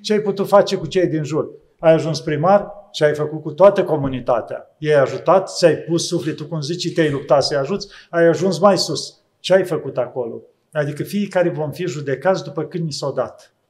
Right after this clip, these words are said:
Mult ni s-o dat, mult se cere. Puțin, puțin se cere. Și de asta avem o responsabilitate mare. Adică dacă am ajuns la o funcție mare, să ne gândim că aia e pace grozavă să eu. Atârn, uh,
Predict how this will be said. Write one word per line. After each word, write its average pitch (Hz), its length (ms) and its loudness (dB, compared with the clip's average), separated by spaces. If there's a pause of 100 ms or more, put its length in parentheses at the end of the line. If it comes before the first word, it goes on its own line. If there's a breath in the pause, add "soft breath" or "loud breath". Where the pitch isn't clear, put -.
(260)
Mult 170 300 -2
ni 185 80 -4
s-o 180 180 2
dat, 185 420 0
mult 160 220 0
se - 120 -8
cere. 127 260 -6
Puțin, 165 680 -6
puțin 151 320 -10
se 120 180 -14
cere. 117 360 -12 (260)
Și - 140 -12
de 120 80 0
asta 180 220 2
avem 165 260 -2
o 165 60 0
responsabilitate 143 1000 -2
mare. 143 300 0
Adică 127 240 -4
dacă 139 240 2
am 139 100 -2
ajuns 160 280 -4
la 165 60 -2
o 143 40 -4
funcție 160 360 -6
mare, 165 240 2
să 180 160 -8
ne 185 80 -8
gândim 160 340 -4
că 160 100 -2
aia 160 220 6
e 156 80 -4 (300 loud breath)
pace 151 340 2
grozavă 147 480 4
să 131 180 -4
eu. 113 200 -4 (580 loud breath)
Atârn, 180 580 4
uh, 180 300 2